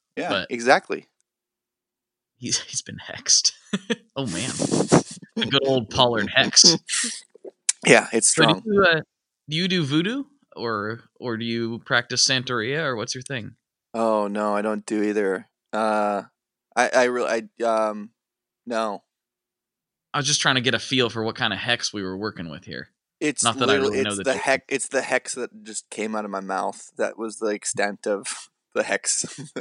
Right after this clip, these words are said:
Speaker 1: <laughs> That's the extent of my hex experience. It was just the, that the word was in my brain and then, and then it wasn't.
Speaker 2: Well, what the hex?
Speaker 1: Yeah, I know.
Speaker 2: Oh, that was a,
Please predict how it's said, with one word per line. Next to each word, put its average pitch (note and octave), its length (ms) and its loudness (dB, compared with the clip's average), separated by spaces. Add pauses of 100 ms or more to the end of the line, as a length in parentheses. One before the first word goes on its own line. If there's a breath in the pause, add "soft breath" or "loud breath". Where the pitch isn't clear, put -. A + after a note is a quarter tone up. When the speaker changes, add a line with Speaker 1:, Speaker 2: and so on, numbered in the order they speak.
(200)
Speaker 1:
<laughs> - 360 -12
That's C3+ 240 6
the C#3 80 6
extent B2+ 300 4
of B2 80 0
my A#2 120 4
hex A#2+ 280 0
experience. G#2 640 -4
It - 100 -8
was - 180 -8
just - 260 -6
the, G2+ 260 2
that A#2 200 2
the A#2 80 6
word A2+ 600 2 (400 soft breath)
was A#2 200 0
in A2+ 120 2
my A2 140 4
brain G#2+ 380 0
and G2+ 100 -8
then, G2 180 -6 (100)
and G#2 180 -6
then G#2 120 -4
it G2 100 -4
wasn't. F#2+ 540 0 (1600)
Speaker 2:
Well, C#3 240 -4
what A#2+ 200 -4
the F#2+ 60 -6
hex? - 520 -2 (280 soft breath)
Speaker 1:
Yeah, D#2 180 -2
I D2 60 -4
know. C#2 240 -4
Speaker 2:
Oh, G2 240 -2
that F2+ 140 -2
was F#2+ 140 -6
a, G2+ 60 -4